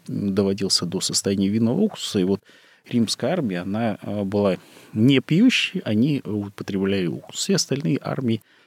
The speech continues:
все остальные народы на протяжении десятков тысяч лет,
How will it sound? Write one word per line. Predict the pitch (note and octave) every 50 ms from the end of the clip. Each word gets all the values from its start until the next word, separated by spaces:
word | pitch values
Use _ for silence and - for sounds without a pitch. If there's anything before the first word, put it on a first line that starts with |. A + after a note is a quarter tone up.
| _ _ _ _ _
все | - - E3 D3
остальные | - - D3 C3 C#3 C3+ C3 A#2+
народы | A#2+ B2 C#3 D#3 D#3+ C#3 B2 A2+
на | G2+
протяжении | - - G2 A2 G#2 G2+ G#2+ G#2+ G2+ F#2 F2 E2+ E2+ E2 - - - - - - - - - - -
десятков | G#2 A2+ B2 A#2+ - - A2 F#2+ E2+ - - F2+ -
тысяч | - G2 F#2 - - - - -
лет, | B2 D3 F3+ F3+ E3+ -